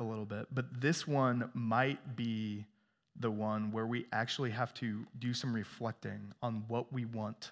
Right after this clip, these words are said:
out of our lives. Because, frankly, we are in a land of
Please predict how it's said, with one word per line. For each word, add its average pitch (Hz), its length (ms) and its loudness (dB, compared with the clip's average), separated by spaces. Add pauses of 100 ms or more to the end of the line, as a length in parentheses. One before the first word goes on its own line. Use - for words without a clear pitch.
(100)
out 107 140 -2
of 107 80 -6
our 107 100 -6
lives. - 640 -8 (920)
Because, 131 440 6 (500)
frankly, 123 840 2 (1120)
we 170 460 4
are 135 240 2
in 127 460 2 (320)
a 120 100 6
land 123 640 2 (160)
of 113 200 0